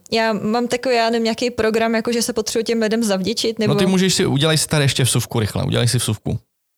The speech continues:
Speaker 2: Pojď, bake it. Aby s-, aby to lidi pochopili pořádně.
Speaker 1: Jo, aby pochopili souvislost. Eh, no, já jsem vlastně, eh, loni začala dělat, eh, videorecepty.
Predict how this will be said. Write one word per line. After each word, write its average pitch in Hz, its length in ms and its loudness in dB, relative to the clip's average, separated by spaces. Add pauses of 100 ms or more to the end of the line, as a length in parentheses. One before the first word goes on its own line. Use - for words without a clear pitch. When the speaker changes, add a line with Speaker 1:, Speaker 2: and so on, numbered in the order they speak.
(160)
Speaker 2:
Pojď, 107 260 -2 (340)
bake 113 240 0
it. - 80 -6 (1800)
Aby 107 180 0
s-, - 80 -2
aby 110 180 0
to 117 120 -2
lidi 117 180 0
pochopili 110 440 -2
pořádně. 98 340 0
Speaker 1:
Jo, - 60 2
aby 247 180 -2
pochopili 262 360 -4
souvislost. 214 600 -2 (640)
Eh, 233 160 -2
no, 269 80 0
já 294 80 0
jsem 311 140 -2
vlastně, 294 600 -2
eh, 233 360 -2
loni 269 220 -2
začala 277 300 -2
dělat, 220 500 -2
eh, 185 260 -2
videorecepty. 285 880 -2